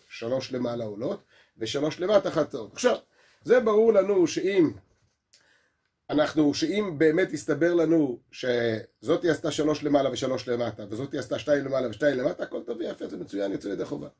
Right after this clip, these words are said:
אבל בוא נסתכל על המקרה הכי קיצוני. נגיד שזאתי, נק-, נקרא לזה שרה ורבקה. לשרה יש ארבע פרדות, הכוונה שתי קינים, ולרבקה יש שש פרדות, הכוונה שלוש קינים. אז עכשיו ככה,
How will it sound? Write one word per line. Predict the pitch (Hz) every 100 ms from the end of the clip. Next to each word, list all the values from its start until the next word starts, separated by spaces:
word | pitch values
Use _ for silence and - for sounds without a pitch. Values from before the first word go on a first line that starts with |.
| _ _ _ _ -
אבל | 131
בוא | 160
נסתכל | 240 - 190 226
על | 220
המקרה | 190 175 190 202 165
הכי | 151 - 277 285
קיצוני. | 233 208 151 120 - _ _ _ _ _ -
נגיד | 170 170 320 285 247 185 - _ _ _ _
שזאתי, | - - 160 147 135 - _ _ _ _ 110 185 226 208
נק-, | 175 160
נקרא | 160 156 196
לזה | 202 160
שרה | 156 196 202 214 -
ורבקה. | 147 156 139 104
לשרה | 110 120 214 202
יש | 185 165 - _ -
ארבע | 165 147 139 -
פרדות, | 123 110 117 143
הכוונה | - 120 131 -
שתי | 143
קינים, | - 101 120 - _ _ _ _
ולרבקה | 123 151 202 247
יש | 226 220 -
שש | - 208 -
פרדות, | 139 123 107 104 _ _ _
הכוונה | 101 127 147
שלוש | 147 190 233
קינים. | 202 - - _ _ _ _ _ -
אז | 143
עכשיו | 196 175
ככה, | 143 113